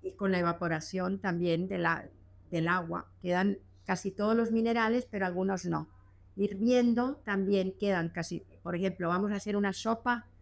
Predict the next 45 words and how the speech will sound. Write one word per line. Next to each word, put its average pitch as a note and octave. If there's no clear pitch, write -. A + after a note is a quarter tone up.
y G#3
ponemos G#3
el A3
agua G#3
de G#3+
mar, G3
en F3
vez F#3+
de G#3+
ponerla G#3+
al G3+
final G#3+
para D#3+
salar, G#3
pues G3
la G3
ponemos G#3
desde G#3+
el F#3+
principio, F#3+
para F3
que E3+
hierva, G#3+
por F#3+
si F#3
acaso F3+
estuviera F#3
contaminada. G3
Allí G3+
pierde A#3
algunos G#3+
elementos, D3
pero F#3
tampoco A3
eso A3
es -
tan F3+
importante. F3
Al E3
hervir, G3+
los F3+
termolábiles F3+
también E3
se -
pierden. -